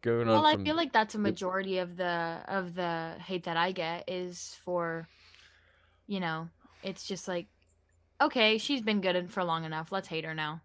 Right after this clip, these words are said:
Speaker 2: You know what I mean?
Speaker 1: Yeah, I feel like a lot of it is a, a, like, a news cycle. You know, we need a new, like, "Okay, like, can we get someone new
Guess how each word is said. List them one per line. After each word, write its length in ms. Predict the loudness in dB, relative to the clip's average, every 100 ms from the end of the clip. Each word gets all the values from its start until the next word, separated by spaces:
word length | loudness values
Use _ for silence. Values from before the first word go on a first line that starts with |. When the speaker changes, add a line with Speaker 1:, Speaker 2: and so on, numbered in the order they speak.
| -4
Speaker 2:
You 120 | 2
know 60 | 4
what 80 | 4
I 40 |
mean? 280 | 0 -4 -8 -16 -20 _ -8
Speaker 1:
Yeah, 380 | 4 12 12 12
I 40 |
feel 160 | 12 8
like 100 | 8
a 40 |
lot 200 | 10 12
of 100 | 10
it 100 | 6 6
is 300 | 4 4 6
a, 420 | 8 8 6 4 _ _
a, 80 | 2 4 6
like, 200 | 4 4
a 60 |
news 360 | 4 2 2 0
cycle. 540 | 2 4 4 2 0
You 80 | 2
know, 140 | 2
we 100 | 2
need 160 | 0 0
a 60 | 0
new, 380 | 0 0 2 4
like, 280 | 2 0 -4
"Okay, 360 | 0 0 -2 -8 -8
like, 280 | -2 0 -2
can 180 | -4 -4
we 120 | -2
get 300 | 0 -2 -2 _
someone 380 | -10 -8 -6 -4
new 260 | -4 -4